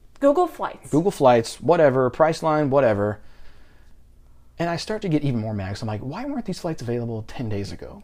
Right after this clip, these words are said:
Speaker 1: Yeah.
Speaker 2: But they're available six hours from now. So we book a six A M flight from Orlando to New York City on JetBlue.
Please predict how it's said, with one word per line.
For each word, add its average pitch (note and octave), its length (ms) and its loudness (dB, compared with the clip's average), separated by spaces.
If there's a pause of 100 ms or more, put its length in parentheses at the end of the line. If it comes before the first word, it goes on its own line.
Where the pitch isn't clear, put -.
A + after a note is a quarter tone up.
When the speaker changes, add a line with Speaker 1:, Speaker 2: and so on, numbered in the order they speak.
Speaker 1:
Yeah. F#3+ 200 -12
Speaker 2:
But C#3 140 -2
they're D#3+ 120 -2
available C3+ 540 -2 (300)
six - 460 -6
hours F2+ 340 2
from - 160 -10
now. - 200 -14 (920)
So - 160 0
we A3+ 380 2 (320)
book B2 500 8 (220)
a A2+ 140 2
six - 520 2
A E3 180 6
M D3+ 220 4
flight G#2+ 460 0 (280)
from C3+ 260 2
Orlando C#3 580 4
to A#2 140 -4
New A#2 160 2
York A#2+ 260 2
City F2+ 420 -6 (440)
on G#2+ 160 -4
JetBlue. G2+ 400 -4